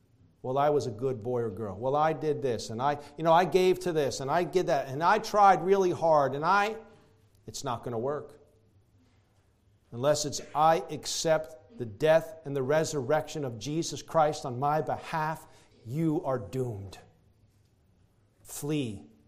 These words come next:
the wrath of God. How? By running to God, by running to his Son, Jesus Christ. The sacrificial system points to the future substitution of the Lamb of God. And that's exactly what the writer of Hebrews tells us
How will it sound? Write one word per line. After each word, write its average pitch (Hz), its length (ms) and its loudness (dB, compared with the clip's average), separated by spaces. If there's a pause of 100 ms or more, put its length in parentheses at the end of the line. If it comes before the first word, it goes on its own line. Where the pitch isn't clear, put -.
the 117 80 -8
wrath 113 320 -6
of 101 120 -12
God. 104 380 -8 (680)
How? 107 360 -8 (420)
By 107 160 -10 (140)
running 123 340 0
to - 120 -14
God, - 380 -16 (600)
by 123 100 -8
running 135 420 -2
to 147 140 -8
his 123 120 -4
Son, 107 360 -10
Jesus 104 400 -14
Christ. - 560 -18 (1400)
The 131 60 -6
sacrificial 170 640 0
system 175 400 -2
points 190 500 2
to 160 60 -10
the 151 100 -4
future 214 440 -4
substitution 147 920 -4 (220)
of 147 120 -4
the 147 60 0
Lamb 135 300 -4
of 117 140 -8
God. 135 360 0 (160)
And 139 100 -6
that's 202 200 2
exactly 190 480 4
what 180 180 2
the 170 80 -2
writer 185 320 4
of - 80 -4
Hebrews 185 520 -4
tells 277 360 -2
us - 360 -12